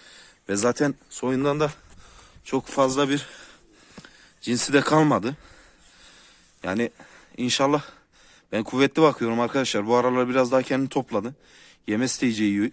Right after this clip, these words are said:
iyi. Yani çok güzel bir şekilde yiyor şimdi. İnşallah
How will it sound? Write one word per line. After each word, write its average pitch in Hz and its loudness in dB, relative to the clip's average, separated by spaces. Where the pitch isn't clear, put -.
iyi. 113 -4
Yani 95 -6
çok - -10
güzel 123 -4
bir 120 -6
şekilde 123 -6
yiyor 131 0
şimdi. 110 -6
İnşallah 135 2